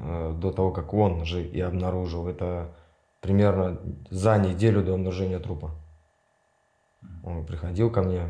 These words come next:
был причём не один, э, с тем же человеком, с кем и обнаружил труп со своим другом.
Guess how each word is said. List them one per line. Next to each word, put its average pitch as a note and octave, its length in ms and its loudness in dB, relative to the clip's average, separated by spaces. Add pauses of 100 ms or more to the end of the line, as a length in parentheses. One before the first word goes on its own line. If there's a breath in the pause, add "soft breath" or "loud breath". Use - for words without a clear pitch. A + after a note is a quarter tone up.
был G2 260 6
причём F#2 320 0
не F#2 60 2
один, A2+ 480 4
э, F2+ 340 2
с D#2+ 120 -10
тем G2+ 200 4
же F2 120 0
человеком, F#2+ 420 4
с - 60 -6
кем F#2 460 4
и E2 140 0
обнаружил F#2+ 540 4
труп E2+ 300 -2 (500 soft breath)
со - 160 -18
своим F2+ 260 4
другом. E2+ 380 2